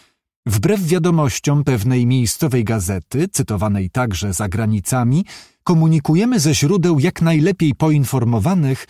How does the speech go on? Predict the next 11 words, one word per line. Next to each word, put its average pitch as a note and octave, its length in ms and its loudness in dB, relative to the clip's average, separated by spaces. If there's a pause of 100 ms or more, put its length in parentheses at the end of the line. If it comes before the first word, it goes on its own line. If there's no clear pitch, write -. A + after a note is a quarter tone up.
(300)
że D3 200 0
przy F3+ 280 -2
uroczystym F#3+ 600 -2
otwarciu D#3 560 -2
centrali D#3 520 0
karburatorowej C3 1000 0 (180)
nie D#3 180 2
zdarzyło D#3+ 500 0
się D#3 180 0
nic D#3 380 0
nieprzystojnego. G2 1080 -2